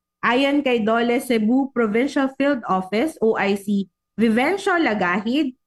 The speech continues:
ang mga kit na ipinamahagi ay naglalayong magbigay ng living wage sa mga benepisyaryo na katumbas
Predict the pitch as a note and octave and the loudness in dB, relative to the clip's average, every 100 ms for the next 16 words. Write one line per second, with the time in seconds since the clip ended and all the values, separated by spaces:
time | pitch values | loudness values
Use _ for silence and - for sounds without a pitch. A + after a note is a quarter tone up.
0 | _ - C4+ C4+ B3 A3+ - C4+ C#4+ C4+ | _ -2 0 2 0 -4 -4 -2 -2 -2
1 | A3+ A3+ A3+ G#3+ G3+ G#3+ G#3 A3 B3 A#3 | -4 -2 0 2 0 0 -2 0 0 0
2 | G#3 G3+ G3 G3 G3+ G#3 G3+ G3+ G3+ G3 | 2 0 2 2 2 2 2 2 2 0
3 | F#3 F#3+ G3 F#3+ F#3+ G3+ A3+ D#4 C#4+ C4+ | 0 0 0 2 2 2 2 2 2 0
4 | G#3+ A#3 B3+ E3+ - - _ _ _ - | 0 2 2 0 -4 -18 _ _ _ -2
5 | C4+ B3+ B3+ A#3 A#3+ A#3 A3+ G#3+ G#3+ F#3+ | 0 0 0 0 2 0 -2 -4 0 0
6 | F3+ F3+ A3+ - _ - B3+ E4 D#4+ D#4 | 2 0 -2 -6 _ -6 -2 -2 0 2
7 | C#4+ A#3 C#4 F4 | 2 2 0 -4